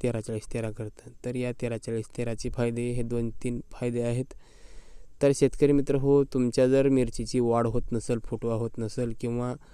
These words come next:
पांढऱ्या मुळ्याची वाढ होत नसेल, तर तुम्ही हे तेरा चाळीस तेरा खत देऊ शकता. तर शेतकरी मित्र हो, आपण असेच रोजच्या रोज नवीन नवीन व्हिडिओसोबत भेटत राहू.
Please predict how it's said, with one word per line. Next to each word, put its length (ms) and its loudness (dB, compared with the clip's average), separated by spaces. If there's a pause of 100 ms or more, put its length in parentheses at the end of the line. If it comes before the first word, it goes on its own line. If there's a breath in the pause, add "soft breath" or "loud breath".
(380 soft breath)
पांढऱ्या 320 2
मुळ्याची 340 2
वाढ 200 2
होत 180 -4
नसेल, 400 -4
तर 80 -2 (100)
तुम्ही 220 -2
हे 120 -2 (120)
तेरा 180 0
चाळीस 360 -2
तेरा 200 -2
खत 220 -4
देऊ 100 -2
शकता. 380 -4 (1200 soft breath)
तर 120 6
शेतकरी 380 4
मित्र 260 4
हो, 380 6 (220)
आपण 420 4 (180)
असेच 380 4
रोजच्या 340 6
रोज 200 8
नवीन 260 6
नवीन 240 4
व्हिडिओसोबत 500 2
भेटत 360 0
राहू. 220 0